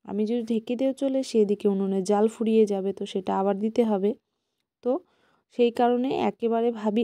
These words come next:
আবার ভাবি, ওভাবেও আসলে অসুবিধা। তো রা-,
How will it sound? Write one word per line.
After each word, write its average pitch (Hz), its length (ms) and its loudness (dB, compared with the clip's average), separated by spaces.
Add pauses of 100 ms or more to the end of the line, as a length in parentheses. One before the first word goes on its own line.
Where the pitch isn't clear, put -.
আবার 208 320 0
ভাবি, 214 320 0 (100)
ওভাবেও 214 460 0
আসলে 247 320 -2
অসুবিধা। 240 640 -2 (420)
তো - 160 -20
রা-, 202 220 -4